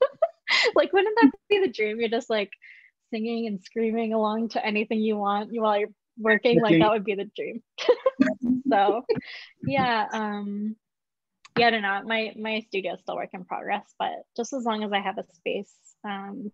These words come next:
Speaker 1: to work in that's my own, that's, that
Speaker 2: Yeah.
Speaker 1: helps so much.
Speaker 2: Yeah, yeah, no, exactly.
Speaker 1: Do you have a separate studio space?
Speaker 2: Uh, yes, yes. So at the Royal Academy, um,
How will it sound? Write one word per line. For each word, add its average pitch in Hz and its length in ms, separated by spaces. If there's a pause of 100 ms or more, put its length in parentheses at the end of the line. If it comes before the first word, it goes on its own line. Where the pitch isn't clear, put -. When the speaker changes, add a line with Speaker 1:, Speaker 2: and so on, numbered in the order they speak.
Speaker 1:
to 214 80
work 196 220
in 208 100
that's 202 220
my 208 180
own, - 200
that's, - 540 (220)
that 196 200 (200)
Speaker 2:
Yeah. 190 200 (340)
Speaker 1:
helps - 360
so - 120
much. - 440 (520)
Speaker 2:
Yeah, 185 360 (240)
yeah, 185 200
no, 180 140
exactly. 175 540 (1200)
Speaker 1:
Do 240 80
you 240 60
have 240 140
a 233 60
separate 240 360
studio 247 320
space? 254 380 (1200)
Speaker 2:
Uh, 208 320 (720)
yes, 196 380 (100)
yes. 175 360
So 196 120
at 190 100
the 202 80
Royal 202 180
Academy, 202 640
um, 160 640